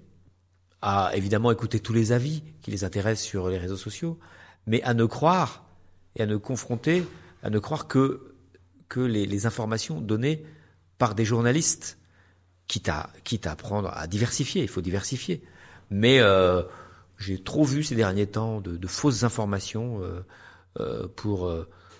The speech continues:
qu'on ne revienne pas vraiment à la source. Et je pense que, justement, c'est, c'est à ce moment-là que le journaliste devient très important, parce que, techniquement, les médias, euh, deviennent, euh, g-,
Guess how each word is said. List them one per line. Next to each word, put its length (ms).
qu'on 100
ne 60
revienne 320
pas 160
vraiment 260
à 40
la 120
source. 300
Et 20
je 80
pense 220
que, 200
justement, 480
c'est, 320
c'est 160
à 60
ce 120
moment-là 260
que 140
le 60
journaliste 300
devient 220
très 180
important, 400
parce 240
que, 220
techniquement, 480
les 120
médias, 460
euh, 200
deviennent, 880
euh, 760
g-, 280